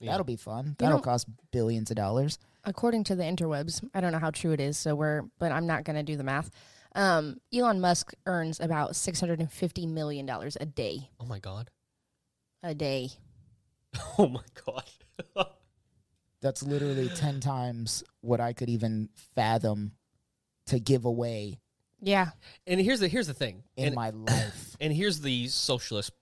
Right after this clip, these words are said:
Speaker 1: in me coming out, or even the communist, I guess, is, is he really working that hard?
Speaker 2: No.
Speaker 3: No.
Speaker 2: No, he's not.
Speaker 1: Y-, y-, so,
Speaker 2: There's,
Speaker 1: like, l-
Speaker 2: there's no one on the face of the planet that could work that
Speaker 1: I,
Speaker 2: hard.
Speaker 1: I, I get the argument that when you're in leadership, there's more responsibility and there's more whatever. I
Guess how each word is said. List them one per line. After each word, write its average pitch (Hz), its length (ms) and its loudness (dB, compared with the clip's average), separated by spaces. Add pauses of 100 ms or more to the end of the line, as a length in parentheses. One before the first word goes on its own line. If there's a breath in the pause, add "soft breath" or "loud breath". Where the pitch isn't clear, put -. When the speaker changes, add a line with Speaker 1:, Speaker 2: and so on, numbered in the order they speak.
(140)
Speaker 1:
in 113 180 -6
me 104 140 -4
coming 98 320 -8
out, 90 180 -10 (540)
or 107 120 -4
even 123 260 -2
the 101 60 -6
communist, 104 420 -6
I 95 40 -12
guess, 90 260 -12 (760 loud breath)
is, 143 260 2 (840)
is 294 120 0
he 330 160 4
really 208 320 6
working 160 400 2
that 127 200 4
hard? 98 340 0 (340)
Speaker 2:
No. 151 120 8
Speaker 3:
No. 285 640 0 (180)
Speaker 2:
No, 143 140 10
he's 127 200 4
not. 107 120 -6
Speaker 1:
Y-, - 60 -2 (100)
y-, 233 180 -2
so, 285 140 2
Speaker 2:
There's, 165 240 10
Speaker 1:
like, 254 60 -6
l- 254 60 -6
Speaker 2:
there's 175 240 8
no 160 220 6
one 160 180 4
on 147 120 0
the 139 60 0
face 143 300 0
of 135 40 -4
the 131 80 0
planet 127 380 2
that 113 120 2
could 113 160 0
work 117 200 2
that 101 180 0
Speaker 1:
I, 135 40 2
Speaker 2:
hard. 196 180 4
Speaker 1:
I, 196 140 4 (160)
I 190 120 0 (240)
get 254 340 0
the 185 160 -8
argument 117 460 0
that 120 120 0
when 143 220 -2
you're 147 140 -2
in 135 180 -2
leadership, 165 640 -2
there's 120 220 -2
more 120 120 0
responsibility 139 880 0
and 110 120 -4
there's 107 180 -4
more 110 300 -2
whatever. 131 440 2
I 170 140 -4